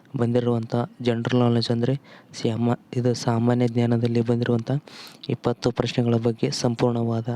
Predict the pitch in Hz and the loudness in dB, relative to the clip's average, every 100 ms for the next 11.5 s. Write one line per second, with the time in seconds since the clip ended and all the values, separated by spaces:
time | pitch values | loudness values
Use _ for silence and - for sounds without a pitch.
0 | 135 117 113 113 120 120 - 147 113 110 | -2 0 0 0 0 0 0 0 0 -2
1 | - - - - - - - _ - 120 | -10 -18 -20 -20 -20 -20 -20 _ -2 0
2 | 120 120 - 120 120 117 120 120 123 113 | 2 0 0 0 2 2 0 0 -2 0
3 | 123 117 113 117 139 151 - - - - | 2 2 2 0 0 -2 -12 -20 -20 -10
4 | - 117 120 120 - 120 123 127 123 120 | -6 -2 -2 -2 0 0 2 0 0 -2
5 | 120 - - - - - - 127 123 - | -4 -10 -20 -20 -20 -20 -4 -2 -2 -6
6 | - - - - 117 117 117 123 - 120 | -20 -20 -14 -6 -2 0 2 0 0 -2
7 | 113 120 117 123 - 120 117 117 117 123 | 0 -2 -2 -2 0 0 0 -2 -4 -6
8 | - - 120 120 127 - - 120 131 135 | -4 -4 -2 0 0 -2 -2 2 2 2
9 | 123 120 117 120 120 123 117 - - - | 2 2 2 0 -4 -2 -6 -8 -16 -18
10 | - - - - 117 117 131 135 120 117 | -18 -18 -10 -4 -2 0 0 0 0 0
11 | 120 117 - 120 120 | 0 0 2 2 2